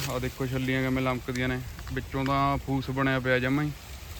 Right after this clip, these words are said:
ਤੇ ਰੇਤੇ ਵਾਲੀ ਜ਼ਮੀਨ ਕਰਕੇ ਛੇਤੀ ਭੁੰਬਰ ਜਾਂਦੀ ਆ ਫਸਲ ਕੋਈ ਵੀ ਆ ਉਰੇ, ਤੇ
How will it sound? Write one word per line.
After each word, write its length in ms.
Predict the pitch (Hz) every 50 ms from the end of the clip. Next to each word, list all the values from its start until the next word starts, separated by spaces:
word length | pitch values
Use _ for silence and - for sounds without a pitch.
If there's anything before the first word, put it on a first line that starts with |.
| - - - - - - - -
ਤੇ 440 | - - 127 127 123 123 123 123 123 123
ਰੇਤੇ 300 | 131 135 127 - - 147
ਵਾਲੀ 160 | 143 147 147
ਜ਼ਮੀਨ 320 | 147 147 147 143 143 143
ਕਰਕੇ 340 | 139 143 139 - - 156 151
ਛੇਤੀ 500 | - 147 143 139 127 143 143 147 147 147
ਭੁੰਬਰ 360 | - - 170 165 143 147 135
ਜਾਂਦੀ 300 | 135 135 135 131 135 139
ਆ 60 | 143
ਫਸਲ 300 | 131 135 135 127 143 139
ਕੋਈ 280 | 135 - 143 143 143 156
ਵੀ 140 | 160 165 156
ਆ 60 | 147
ਉਰੇ, 220 | 139 135 147 151 151 147 - - - - - - - - - - - - - - - - - - - - -
ਤੇ 400 | - - 127 123 123 127 127 123